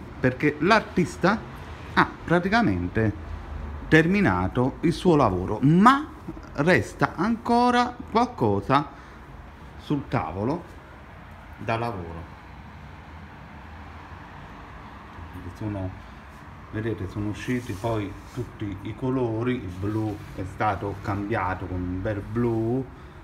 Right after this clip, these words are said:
più, vedete? Qui era tutto da ristrutturare e qua è uscito tutto ristrutturato, quindi guardate la differenza. Ok. Voilà.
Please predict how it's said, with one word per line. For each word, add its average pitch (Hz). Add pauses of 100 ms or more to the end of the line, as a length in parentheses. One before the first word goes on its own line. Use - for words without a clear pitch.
(220)
più, 98
vedete? 104 (1500)
Qui 98
era 92
tutto 98
da 92
ristrutturare 123
e 131
qua 123
è 139
uscito 110
tutto 95
ristrutturato, 92
quindi 78
guardate 85 (240)
la 95
differenza. 82 (1160)
Ok. 101 (3500)
Voilà. 117